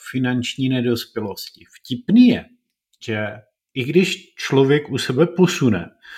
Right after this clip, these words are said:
to, že, eh, teda si začne vydělávat sám, bude samostatný, tak pak někdy spadne do opačného extrému a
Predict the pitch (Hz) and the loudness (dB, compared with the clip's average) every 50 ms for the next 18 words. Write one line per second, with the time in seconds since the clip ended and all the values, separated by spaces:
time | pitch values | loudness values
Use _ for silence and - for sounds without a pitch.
0 | - - - _ _ - - 131 127 123 127 131 131 127 127 123 123 120 120 - | -20 -20 -20 _ _ -2 0 0 2 2 2 2 4 4 4 4 2 0 -2 -6
1 | - - 110 110 107 104 107 98 - - _ _ _ - 123 117 117 113 - - | -8 -4 -2 -2 0 -2 -2 -4 -6 -12 _ _ _ -2 0 2 2 2 0 0
2 | 131 117 117 113 113 - - 127 120 113 113 117 113 113 113 113 113 110 117 117 | 0 2 2 2 2 0 0 0 2 4 4 4 4 4 4 6 4 4 4 2
3 | 113 - - 117 107 110 110 107 110 113 117 117 - 143 135 135 131 127 - - | 0 0 -2 -2 0 0 0 0 0 0 0 0 -2 -2 -2 -2 -4 -4 -4 -8
4 | 113 101 - - 90 87 90 - _ - 113 113 - - 151 151 160 170 170 156 | -8 -8 -8 -10 -10 -10 -10 -12 _ -14 -14 -14 -6 -4 -4 0 2 2 2 2
5 | 156 160 170 165 - - 156 151 147 156 160 160 156 147 123 - 127 120 120 - | 4 2 2 2 2 -2 -2 0 0 0 2 2 2 0 0 0 -2 -2 -2 -4
6 | - 123 120 120 143 147 143 135 - - - - 123 117 117 113 110 104 98 123 | -4 -4 -2 -2 -2 -4 -6 -6 -8 -10 -8 -2 2 2 2 4 2 0 -2 -2
7 | 170 180 _ _ _ - - - - - - - _ _ _ - 110 110 110 110 | -4 -6 _ _ _ -20 -20 -20 -20 -20 -20 -20 _ _ _ -2 2 2 4 4
8 | 113 113 113 | 2 0 -4